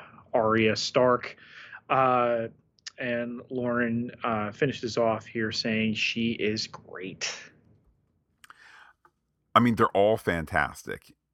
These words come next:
Speaker 2: It took ten months to film these twelve episodes.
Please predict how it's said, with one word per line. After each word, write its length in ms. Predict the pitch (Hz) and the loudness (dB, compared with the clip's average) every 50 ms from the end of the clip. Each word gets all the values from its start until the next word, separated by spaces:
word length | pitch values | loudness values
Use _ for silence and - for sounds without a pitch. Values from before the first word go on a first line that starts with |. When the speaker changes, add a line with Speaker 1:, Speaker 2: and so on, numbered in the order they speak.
| _ _ - - - 60 - _ | _ _ -20 -16 -14 -14 -14 _
Speaker 2:
It 180 | - 92 90 | -6 -6 -6
took 220 | - - 139 - _ | -2 -4 -4 -4 _
ten 260 | - - 131 123 117 | -2 0 0 2 2
months 340 | 107 104 104 110 117 - - | 2 2 0 0 -2 -6 -10
to 100 | - 104 | -14 -14
film 280 | - - 95 92 95 90 | -6 -4 -2 -2 -2 -4
these 180 | - 87 85 | -6 -8 -8
twelve 300 | - - 90 85 85 76 | -8 -6 -4 -4 -2 -2
episodes. 800 | 76 73 - - 80 - 107 104 101 95 95 98 95 - - | -2 -4 -4 -8 -8 -4 -2 -2 -2 -2 -4 -6 -10 -14 -16